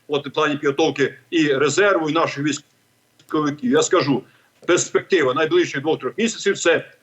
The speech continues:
сотні, сотні Б Т Рів, Б М П дуже ефективних, більше сотні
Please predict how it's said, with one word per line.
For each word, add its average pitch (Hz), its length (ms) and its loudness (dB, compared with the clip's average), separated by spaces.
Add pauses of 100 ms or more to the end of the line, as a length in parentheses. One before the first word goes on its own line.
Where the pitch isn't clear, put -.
сотні, 170 420 -2
сотні 151 320 -4
Б 160 140 -2
Т 165 220 2
Рів, 139 140 -4
Б 151 80 2
М 143 120 -2
П 165 140 0
дуже 190 180 0
ефективних, 190 500 0 (300)
більше 190 400 0 (160)
сотні 156 500 -2